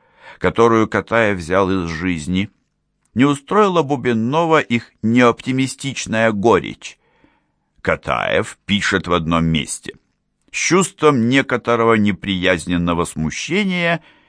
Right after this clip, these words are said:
Петя смотрел, как папа и Колесничук целуются прямо в губы и хлопают друг друга по спине. В глазах мальчика было что-то неестественное в их поведении". Мы согласны с Петей.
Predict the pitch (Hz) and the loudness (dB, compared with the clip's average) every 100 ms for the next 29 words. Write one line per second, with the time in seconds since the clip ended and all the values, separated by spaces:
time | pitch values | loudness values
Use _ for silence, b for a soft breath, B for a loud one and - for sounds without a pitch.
0 | b _ 143 147 127 117 87 104 87 110 | b _ 2 2 2 0 0 0 0 2
1 | 107 - 90 - 107 107 - 90 85 - | 2 0 -4 0 2 2 4 0 0 -2
2 | 85 78 80 80 - 165 156 - 117 107 | -4 -4 -4 -6 -4 -4 -4 -4 -2 0
3 | 131 139 120 - 101 82 98 90 85 78 | 2 2 0 0 -2 0 0 2 2 0
4 | 73 180 190 156 127 - 117 123 139 113 | -2 -2 2 2 2 0 -2 0 0 0
5 | 107 90 98 98 80 123 110 101 92 - | -2 -2 -4 -4 -4 -4 -2 0 -2 -4
6 | - 65 107 160 b b _ _ B B | -8 -4 -2 -2 b b _ _ B B
7 | B - 127 120 120 101 98 151 180 170 | B 0 4 4 4 0 2 2 2 -2
8 | 147 107 101 117 107 - 110 - 104 85 | -2 -2 2 2 0 0 -2 0 -2 2
9 | 98 92 82 - 90 90 - - 76 78 | 2 2 -2 -4 -2 -2 -4 -10 -6 -2
10 | 78 76 b b b - 92 95 - 87 | 0 0 b b b -4 0 0 0 -4
11 | 87 78 50 50 50 50 - _ _ _ | -2 -4 -8 -12 -12 -16 -20 _ _ _
12 | _ _ _ _ _ - 127 135 120 - | _ _ _ _ _ 2 4 6 4 2
13 | 175 170 123 - 117 123 - 90 71 - | 0 4 2 2 0 -2 -2 -6 -6 -10
14 | - | -18